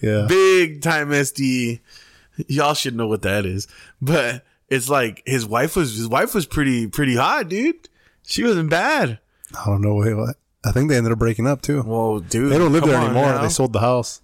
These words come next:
Speaker 2: Well, yeah, come on now. Wouldn't you? Shit, if you were that lady.
Speaker 1: Shh, well, I think he
Speaker 2: Dude.
Speaker 1: met her at the bar, so he should have. That should have been his first warning for both of them.
Speaker 2: Oh, did he?
Speaker 1: Yeah.
Speaker 2: Oh.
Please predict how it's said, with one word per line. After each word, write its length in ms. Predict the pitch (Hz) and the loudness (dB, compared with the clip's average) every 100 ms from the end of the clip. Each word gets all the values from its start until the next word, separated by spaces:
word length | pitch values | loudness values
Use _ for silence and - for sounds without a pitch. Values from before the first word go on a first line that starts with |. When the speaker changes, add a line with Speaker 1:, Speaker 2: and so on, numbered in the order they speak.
| _ | _
Speaker 2:
Well, 240 | 131 135 | 0 2
yeah, 320 | 127 147 165 | 2 2 0
come 220 | 143 175 165 | -4 -2 0
on 180 | 147 | 0
now. 160 | 147 165 | 0 0
Wouldn't 320 | 165 170 170 | 2 2 2
you? 320 | 160 185 240 247 | 2 2 0 -2
Shit, 240 | - 190 | 0 0
if 80 | 170 | 0
you 100 | 170 | 0
were 80 | 175 | 2
that 240 | 170 170 175 | 2 0 0
lady. 380 | 190 220 269 - _ _ _ | 0 0 -4 -6 _ _ _
Speaker 1:
Shh, 480 | - - - - - | -2 0 0 -2 -2
well, 120 | 113 | 0
I 40 | 175 | 2
think 140 | 214 | 2
he 40 | |
Speaker 2:
Dude. 140 | 151 123 | 0 0
Speaker 1:
met 120 | 131 | 2
her 100 | 123 | 2
at 140 | 110 - | 0 -4
the 80 | 101 | -8
bar, 360 | 101 107 101 | -4 -4 -4
so 360 | - - 143 135 - - - | -4 -6 -8 -12 -18 -10 -4
he 80 | |
should 200 | 107 - 107 | -2 -2 -4
have. 180 | 104 117 | -4 -4
That 100 | - | -4
should 160 | 113 | -4
have 60 | 104 | -2
been 80 | 104 | -2
his 120 | 95 | -2
first 500 | - 107 101 - - _ | -2 -2 -2 -8 -12 _
warning 300 | 117 110 110 | -2 0 0
for 160 | 110 117 | -2 -2
both 240 | 110 107 | -2 -2
of 100 | 113 107 | -2 0
them. 60 | |
Speaker 2:
Oh, 120 | 139 | 2
did 200 | 120 127 | 2 2
he? 200 | 160 247 185 | 2 0 -2
Speaker 1:
Yeah. 300 | 110 104 101 101 _ _ | -2 -2 -4 -12 _ _
Speaker 2:
Oh. 400 | 117 104 90 90 | -4 -2 -4 -8